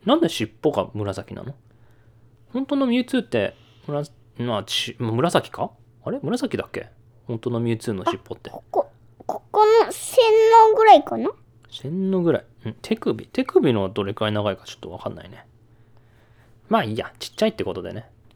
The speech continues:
Speaker 2: うん。こう。
Speaker 1: で、
Speaker 2: ほら、見て。
Speaker 1: ケントさ、
Speaker 2: うん。
Speaker 1: ミュウツーで一番好きな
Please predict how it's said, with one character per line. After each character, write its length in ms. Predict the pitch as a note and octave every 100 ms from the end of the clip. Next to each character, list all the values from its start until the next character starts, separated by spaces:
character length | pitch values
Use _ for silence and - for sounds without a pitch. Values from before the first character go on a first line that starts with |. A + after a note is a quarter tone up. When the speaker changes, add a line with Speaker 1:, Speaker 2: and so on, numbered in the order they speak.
| -
Speaker 2:
う 60 | B3+
ん。 100 | G#3 -
こ 160 | - D#4
う。 20 |
Speaker 1:
で、 180 | A#3+ - _ - _ _ _ _ _
Speaker 2:
ほ 140 | - D4
ら、 100 | - C#4+
見 120 | E4
て。 120 | - _ _ _ -
Speaker 1:
ケ 120 | D3
ン 40 |
ト 120 | A#2 -
さ、 240 | F#2+ - _ - _ _ _ _ _ _ -
Speaker 2:
う 80 | A2+
ん。 40 |
Speaker 1:
ミ 80 | B2
ュ 80 | C#3
ウ 20 |
ツ 140 | C3+ D3+
ー 20 |
で 100 | G2
一 220 | - A#2
番 180 | A#2 A2+
好 60 |
き 160 | - -
な 200 | G2+